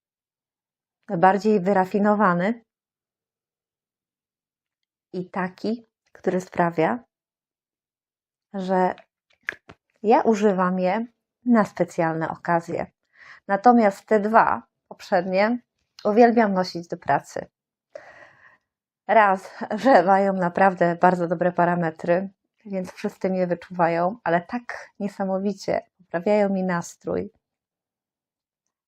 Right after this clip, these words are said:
I czuję się tak jesiennie w nich,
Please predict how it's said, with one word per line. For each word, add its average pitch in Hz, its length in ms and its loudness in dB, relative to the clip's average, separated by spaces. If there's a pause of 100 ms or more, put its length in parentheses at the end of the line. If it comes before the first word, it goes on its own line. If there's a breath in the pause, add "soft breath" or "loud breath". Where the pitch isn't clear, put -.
(120)
I 185 100 -12
czuję 240 220 4
się 233 160 0
tak 214 340 -4
jesiennie 202 760 2
w 185 100 -2
nich, 165 420 -6